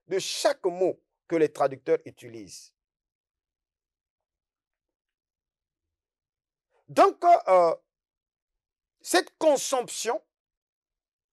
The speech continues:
est en quelque sorte ce marasme ou ce macaque, cette folie, ok ? Ce délabrement. Et ce mot réapparaît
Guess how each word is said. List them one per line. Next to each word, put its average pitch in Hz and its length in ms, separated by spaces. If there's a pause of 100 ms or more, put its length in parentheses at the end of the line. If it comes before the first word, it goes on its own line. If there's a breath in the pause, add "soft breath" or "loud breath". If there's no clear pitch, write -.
(1400)
est 294 180
en 262 120
quelque 254 360
sorte - 640 (1500)
ce - 200
marasme - 920 (720)
ou 302 100
ce - 180
macaque, 226 640 (640)
cette - 420
folie, 269 640 (460)
ok ? 220 260 (800)
Ce - 180
délabrement. 220 1000 (1900)
Et 285 100
ce - 140
mot 339 500
réapparaît 294 920